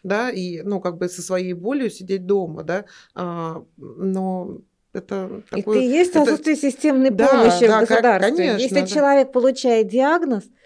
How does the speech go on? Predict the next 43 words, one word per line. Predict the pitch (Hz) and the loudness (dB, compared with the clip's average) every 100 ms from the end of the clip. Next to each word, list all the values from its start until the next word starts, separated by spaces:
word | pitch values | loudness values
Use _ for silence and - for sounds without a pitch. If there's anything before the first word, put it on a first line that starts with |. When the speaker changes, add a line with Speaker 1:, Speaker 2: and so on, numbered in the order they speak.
| _ _ | _ _
Speaker 2:
или | - 294 | -2 0
даже | 294 285 277 | 2 2 0
он | |
не | 269 | -2
получает | 247 277 277 277 220 | 0 -2 0 2 2
диагноз, | 196 202 165 170 - | 2 0 0 -4 -2
а | 196 | -2
есть | 202 277 269 | 0 -2 0
у | |
него | 233 220 | 0 2
некоторая | 233 240 - 208 202 | 0 0 -2 -4 -2
проблема | 196 202 185 190 196 160 143 | 0 0 0 2 2 0 -6
поведенческая, | - 151 151 151 147 147 - _ 143 139 | -12 -14 -14 -12 -12 -12 -18 _ -16 -12
проблемы, | 151 156 165 185 185 190 175 143 _ _ _ _ _ - | -10 -8 -4 -2 -2 -2 -4 -8 _ _ _ _ _ 4
то | 240 | 6
он | 269 | 6
сразу | 262 277 262 262 220 220 | 4 2 4 4 2 0
получает, | 202 196 214 220 175 170 | -2 -4 -2 0 0 -2
ну | 254 | -2
вот | 277 | -2
как | - 226 | -2 -10
в | - | -10
Штатах | - 185 190 - | -4 -4 -4 -10
это | 160 165 | -12 -14
устроено, | 160 190 180 175 | -8 -4 -4 -4
я | 185 | -8
думаю, | 185 214 214 | -4 -2 -2
что | 226 | -4
и | 202 | -2
в | |
других | 220 220 262 | -2 -2 -8
странах, | - 220 185 | -6 -6 -6
потому | 196 | -8
что | 185 196 | -10 -10
в | |
С | 214 | -10
Ш | 208 240 | -6 -2
А | |
я | 214 214 | -2 -2
лучше | 208 208 185 | -2 -6 -10
знаю | 180 170 | -8 -10
ситуацию, | 160 156 170 156 151 - - - - _ _ _ _ _ _ | -10 -12 -10 -10 -12 -16 -18 -20 -20 _ _ _ _ _ _
они | 226 254 277 294 254 | 0 2 2 0 -2